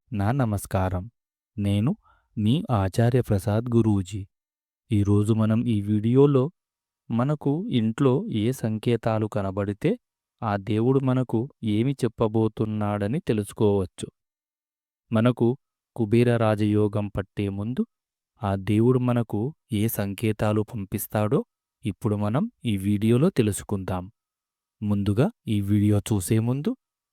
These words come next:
ఒక లైక్ కొట్టి మా ఛానల్ను సబ్స్క్రైబ్ చేసుకోండి.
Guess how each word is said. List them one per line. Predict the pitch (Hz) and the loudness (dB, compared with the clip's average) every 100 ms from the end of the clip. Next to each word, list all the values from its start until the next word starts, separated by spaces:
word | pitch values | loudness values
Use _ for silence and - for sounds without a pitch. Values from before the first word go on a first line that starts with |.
| - | -8
ఒక | 131 131 | -2 0
లైక్ | 127 156 - | 2 0 0
కొట్టి | 156 - 165 175 _ _ | -4 -2 -4 -4 _ _
మా | 110 110 | -4 -2
ఛానల్ను | - 113 113 143 143 139 - | 0 2 2 0 0 -2 -6
సబ్స్క్రైబ్ | - 101 - 131 147 - | -6 -6 -4 -4 -4 0
చేసుకోండి. | 104 - 113 98 - | -2 -2 -8 -6 -6